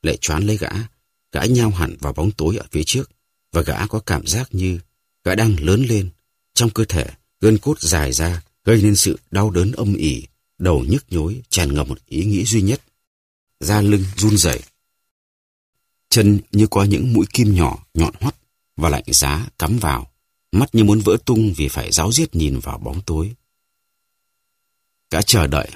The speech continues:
một vật gì vụt hiện ra trong bóng tối và quát lên, "Dừng lại,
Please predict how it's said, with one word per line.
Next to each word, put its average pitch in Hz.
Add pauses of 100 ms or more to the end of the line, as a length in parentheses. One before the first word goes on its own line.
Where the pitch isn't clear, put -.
một 76
vật -
gì 69
vụt 73
hiện 80
ra 90
trong 82
bóng 85
tối 73 (160)
và 69
quát -
lên, 90 (340)
"Dừng 104
lại, 92